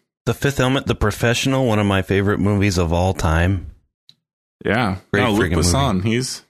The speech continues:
Speaker 1: He wrote Taken two and Taken three.
Speaker 2: Mm-hmm.
Speaker 1: Is that what I'm seeing here?
Speaker 2: Yeah, I
Speaker 1: Or
Speaker 2: think he, uh, he might have produced them.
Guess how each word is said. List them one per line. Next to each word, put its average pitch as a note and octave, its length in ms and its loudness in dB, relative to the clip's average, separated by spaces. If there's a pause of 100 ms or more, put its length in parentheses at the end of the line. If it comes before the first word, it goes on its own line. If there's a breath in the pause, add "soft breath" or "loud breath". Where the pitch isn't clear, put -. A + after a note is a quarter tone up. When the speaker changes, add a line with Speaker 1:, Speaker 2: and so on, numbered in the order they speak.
Speaker 1:
He F#3+ 220 2
wrote E3 440 0
Taken C3+ 600 0
two D3 360 0
and A2 220 0
Taken B2+ 320 0
three. D#3 460 0 (380)
Speaker 2:
Mm-hmm. C3 340 2
Speaker 1:
Is A3 80 -2 (120)
that C3 100 0
what D#3 100 0
I'm F3 100 0
seeing F3 380 0
here? C4+ 280 -2 (680)
Speaker 2:
Yeah, C#3 220 0
I - 60 2
Speaker 1:
Or - 80 2
Speaker 2:
think C#3+ 180 0
he, B2 580 0
uh, A2+ 360 0 (360)
he B2 440 0
might A#2 260 0
have A2 180 -2
produced G2+ 520 0
them. F#3+ 420 0